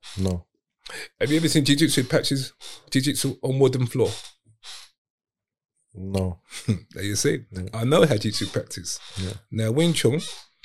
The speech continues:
Speaker 2: you got different ways of Wing Chun. Some people incorporate kickboxing, boxing, uh, grappling and things like that.
Speaker 1: Right, right, right.
Speaker 2: I don't do that. I do pure Wing Chun.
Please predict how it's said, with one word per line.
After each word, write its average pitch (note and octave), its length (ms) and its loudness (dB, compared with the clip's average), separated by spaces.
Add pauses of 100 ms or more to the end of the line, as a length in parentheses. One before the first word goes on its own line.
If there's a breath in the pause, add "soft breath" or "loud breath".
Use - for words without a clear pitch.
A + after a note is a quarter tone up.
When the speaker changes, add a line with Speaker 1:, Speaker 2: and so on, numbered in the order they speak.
(640 loud breath)
Speaker 2:
you A#2 140 0
got B2 280 4
different D3+ 220 8
ways C3 140 4
of A#2 80 2
Wing A2 160 2
Chun. D#3 380 -2 (220)
Some C#3 240 0
people C3 360 0
incorporate A#2 840 -2 (420)
kickboxing, - 680 -2 (140)
boxing, B2+ 540 2 (1000)
uh, G#2 420 -8
grappling A#2+ 640 2
and A2+ 120 -6
things A2+ 220 -6
like G2+ 160 -6
that. - 200 -6 (140)
Speaker 1:
Right, F#2 260 -6
right, F#2 180 -10
right. F#2 180 -10
Speaker 2:
I B2 80 0
don't A#2+ 240 2
do A2 140 0
that. G#2 180 -2
I A2 100 -6
do A#2+ 220 -4
pure - 280 0
Wing G2+ 180 -2
Chun. - 180 -8